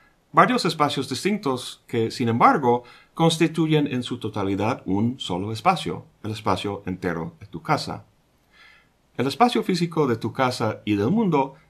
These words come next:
es una estructura en la que las cosas están repartidas de determinada manera. De igual manera, los hechos que ocupan el espacio lógico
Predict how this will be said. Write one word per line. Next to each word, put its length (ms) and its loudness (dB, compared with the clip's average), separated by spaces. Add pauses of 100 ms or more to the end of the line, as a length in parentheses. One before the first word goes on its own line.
(140)
es 240 -2
una 300 -2
estructura 800 -2
en 100 -2
la 160 2
que 80 -2
las 160 -2
cosas 480 -4
están 540 -4 (100)
repartidas 880 0
de 100 -8
determinada 540 -4
manera. 500 -2 (1200)
De 160 6
igual 260 6
manera, 540 4
los 480 0
hechos 480 0
que 60 -4
ocupan 440 -4
el 80 -6
espacio 400 -6
lógico 540 -2